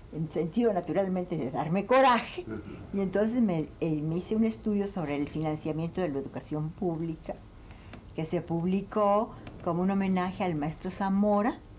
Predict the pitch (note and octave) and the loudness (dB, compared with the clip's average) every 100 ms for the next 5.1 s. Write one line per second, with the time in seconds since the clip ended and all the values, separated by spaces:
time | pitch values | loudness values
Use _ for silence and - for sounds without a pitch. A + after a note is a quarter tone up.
0 | - - - - - - F3+ F3+ G3 A3+ | -20 -20 -18 -18 -18 -4 -2 0 2 2
1 | A#3+ A3+ A3+ A3+ - G3+ F3 A3 D4+ D4+ | 4 4 4 0 0 0 2 4 2 0
2 | C#4+ - C#4+ C4 A#3 C4 - F3 D#3+ D3+ | -4 4 6 8 6 2 -4 -6 -2 -2
3 | D#3 D#3+ E3+ G3+ F#3 D3 C#3+ D#3+ E3+ E3+ | -2 -2 -2 0 0 0 -2 -4 -4 -4
4 | E3+ F#3+ F#3 G#3 G#3+ G#3 G3 G3 F#3+ - | -4 -4 -2 0 0 0 -2 -4 -8 -4
5 | B3 | -4